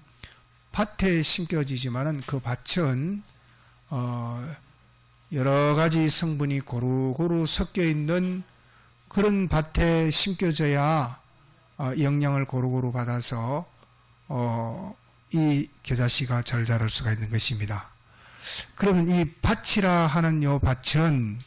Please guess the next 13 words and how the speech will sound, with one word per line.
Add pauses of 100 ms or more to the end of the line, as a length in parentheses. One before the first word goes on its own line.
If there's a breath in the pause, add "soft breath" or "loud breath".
(480 soft breath)
비유적으로
말씀하신
이
밭은 (600 soft breath)
하나님이
우리에게
주신
자기의
현실을
가리켜서
말합니다. (560 loud breath)
자기의
어디라고요?